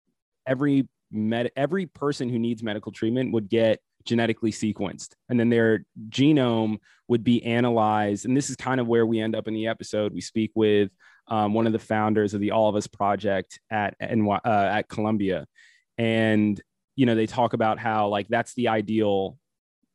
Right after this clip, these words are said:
that's where the field of medicine should be moving, is where we're tailoring all of our treatment directly around you. We're looking at what's in your genetic code and how we can best, best strengthen,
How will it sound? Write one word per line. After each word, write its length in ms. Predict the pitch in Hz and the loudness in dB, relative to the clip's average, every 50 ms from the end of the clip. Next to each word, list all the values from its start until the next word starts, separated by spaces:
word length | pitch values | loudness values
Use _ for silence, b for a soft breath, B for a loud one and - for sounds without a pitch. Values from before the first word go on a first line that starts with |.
| _ _ _ _ _ _ 127 | _ _ _ _ _ _ -2
that's 240 | 127 123 - - | -2 -2 0 0
where 240 | 135 131 127 123 123 | 2 4 4 4 4
the 100 | 113 117 | 2 0
field 260 | - - 120 117 113 | -2 0 2 2 2
of 80 | 110 107 | 2 0
medicine 340 | 110 107 104 107 - 107 101 | 0 -2 -2 -4 -4 -6 -4
should 160 | - - 98 | -4 -2 -2
be 100 | 98 98 | 0 2
moving, 360 | 95 95 95 92 85 85 87 | 2 2 2 2 0 -4 -6
is 200 | 85 90 - - | -8 -10 -6 -2
where 180 | 113 107 104 104 | 0 2 2 2
we're 140 | 101 117 110 | 2 0 0
tailoring 600 | - - 131 123 123 120 120 117 110 110 107 101 - _ _ - | 0 0 0 0 2 2 2 2 2 0 0 -2 -6 _ _ 0
all 180 | 117 117 120 123 | 2 4 4 4
of 60 | 113 | 2
our 100 | 117 110 | 0 -2
treatment 400 | - - 113 107 104 104 101 92 | -2 -2 -4 -2 -2 -4 -4 -4
directly 400 | 101 98 101 101 - - 101 95 | -2 -2 -2 -2 0 -2 -2 0
around 280 | 90 92 92 92 90 | 0 -2 -2 -4 -4
you. 200 | 92 90 85 82 - | -4 -6 -6 -6 -4
We're 100 | 98 98 | -4 -2
looking 300 | 95 95 101 - 117 110 | -2 -2 -2 0 0 0
at 140 | 104 101 95 | 0 0 0
what's 200 | 95 101 - - | 0 -2 -2 -2
in 120 | 90 104 | -4 -4
your 220 | 98 98 107 123 127 | -2 2 2 2 2
genetic 340 | 120 127 117 110 107 101 - | 2 2 0 0 0 -2 -2
code 360 | - 104 101 101 101 95 92 b b b b b b b | 0 0 2 2 0 -2 -6 b b b b b b b
and 140 | - 110 107 | -10 -8 -8
how 280 | - - 117 117 117 113 | -6 -4 -2 0 0 2
we 180 | 110 110 113 | 2 0 0
can 240 | - - 117 107 101 | 0 -2 -2 -2 -2
best, 360 | 90 110 104 104 107 - - - - - - | -2 -2 -2 -2 -4 -6 -12 -18 -10 -4 0
best 360 | 120 117 117 - - - _ - | 0 0 0 -2 -6 -16 _ -12
strengthen, 800 | - - - 117 110 113 113 98 - 113 104 101 98 98 95 | -12 -6 -2 0 0 0 0 0 -2 0 0 0 0 0 -2